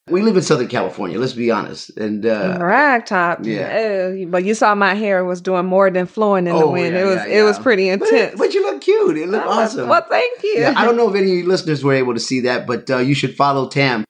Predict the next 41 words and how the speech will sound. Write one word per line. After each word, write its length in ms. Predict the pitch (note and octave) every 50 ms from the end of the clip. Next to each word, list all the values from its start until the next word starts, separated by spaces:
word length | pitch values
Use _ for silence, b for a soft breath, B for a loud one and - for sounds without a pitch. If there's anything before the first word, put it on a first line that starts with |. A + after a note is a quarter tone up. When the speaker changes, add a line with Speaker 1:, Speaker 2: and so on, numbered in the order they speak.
| _ -
Speaker 1:
on 160 | - A#2+ A#2 A#2
her 100 | A#2+ A2+
social 340 | - B2+ B2+ A#2+ - A#2+
media 220 | A#2 B2 B2 A#2 A2+
because 320 | G2+ A2 A2 - A#2+ A#2
she 180 | A2 - B2 A#2+
does 300 | A2 B2 B2+ B2+ - -
post 320 | - - A#2+ A#2+ A2 -
a 60 | A2
lot 160 | A2 A2+ A2 A2+
of 80 | G2+
the 100 | G2 G2
stuff 300 | F2+ - - A2 F#2 -
that 160 | - G2 F#2
she 160 | - - G#2+ G2
does 260 | G#2 G#2 G2 - - - -
that's 240 | G2 G2 - - -
really, 220 | A#2 A#2 A2+ A2
really 240 | G#2 G#2+ G#2+ G2+ F#2+
cool 240 | - - G#2 G2+ F#2+
like 220 | F2+ D#2+ D#2 -
that. 280 | - C#2+ B1+ - - - _ -
Speaker 2:
Yeah, 160 | A#3 A3+ G#3
and 100 | G3 G3+
that 200 | G3+ G3 G3+ G#3+
was 160 | G#3+ G#3+ G#3
really 260 | G#3 G3+ G3+ G3+ F#3+ F#3
cool. 240 | - A3+ A3 G#3
And 120 | G#3 G#3 G#3+
speaking 340 | A3 A#3 F#4 G4 - A4+ G4
Speaker 1:
Mm-hmm. 80 | C#4
Speaker 2:
of 100 | B3 -
cool, 480 | - - D#4 D#4 D4+ C#4+ B3+ A3 A3+ - _ _ -
I 260 | - A3+ B3+ D4 E4+
was 240 | F4+ E4+ D#4 D4 -
planning 560 | - - - - D4+ E4 F#4 G4+ G#4 F#4+ D#4
on 440 | B3 - B3 B3 B3 B3 A#3+ A#3+ A3+
going 540 | A3+ B3+ A#3 A#3 A#3 A#3 A#3 A#3 A#3 A3+ A3+ - - -
to 640 | B3 A#3 A#3 A#3 A3+ A3+ A3+ A3+ A3+ A3 G#3+ A3+ A3 _ _ _ _ _ _ -
Toronto 720 | - B3 A#3 A3+ A#3 C#4+ E4+ F4+ - - B3+ A3+ A3+ A3
for 840 | G#3+ - - - - A3+ A3 G#3+ G#3+ G#3+ G#3+ G#3+ G#3 G#3 G#3 G#3 G#3